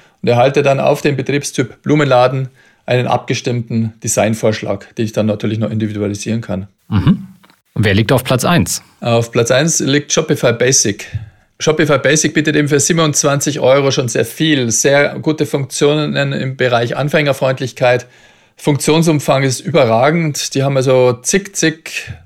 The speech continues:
Speaker 1: Add-ons und Plugins, die man mit einbauen kann. Da gibt es sogar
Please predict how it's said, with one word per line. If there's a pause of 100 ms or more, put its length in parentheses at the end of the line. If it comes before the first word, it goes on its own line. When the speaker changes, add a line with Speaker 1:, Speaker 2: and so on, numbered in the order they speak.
(340)
Speaker 1:
Add-ons
und
Plugins,
die
man
mit
einbauen
kann.
Da
gibt
es
sogar